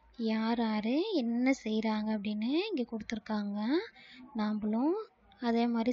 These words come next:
செய்யலாமா? பாருங்க, நம்மளோட இடது பெருவிரல் இருக்கு இல்லையா, நம்மளுடைய பெருவிரல் இருக்கு இல்லையா, அந்த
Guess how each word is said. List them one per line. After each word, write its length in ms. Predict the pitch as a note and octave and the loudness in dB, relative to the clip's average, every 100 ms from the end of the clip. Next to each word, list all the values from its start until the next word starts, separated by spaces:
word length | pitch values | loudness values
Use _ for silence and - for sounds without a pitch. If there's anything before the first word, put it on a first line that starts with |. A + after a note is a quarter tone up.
| - | -2
செய்யலாமா? 480 | A3+ A3+ A#3 C4+ G4 D4+ G3+ - _ _ - | -2 0 0 0 0 -2 -4 -10 _ _ -4
பாருங்க, 300 | A3 A3 A#3 | -2 0 0
நம்மளோட 380 | A3 G#3+ G#3+ A3+ D#4+ A4 - _ _ - | 0 0 2 2 2 0 -8 _ _ -4
இடது 500 | B3 B3 D4 D4 F4+ A#4+ - _ _ _ | -2 2 2 2 0 -2 -4 _ _ _
பெருவிரல் 500 | C#4 C#4 C#4+ D4 C#4+ C4 | 2 4 6 6 4 2
இருக்கு 220 | C4+ C#4 | 0 2
இல்லையா, 180 | C#4 C4 | 2 2
நம்மளுடைய 460 | G#3+ G#3+ G#3 G#3+ B3 E4 - | 0 0 0 0 0 -2 0
பெருவிரல் 500 | C#4 C#4+ D4+ C#4+ C4+ | 2 4 4 4 0
இருக்கு 200 | C#4 C#4 | -2 0
இல்லையா, 200 | C4+ C4 | 2 2
அந்த 160 | A3 G#3+ | 0 -2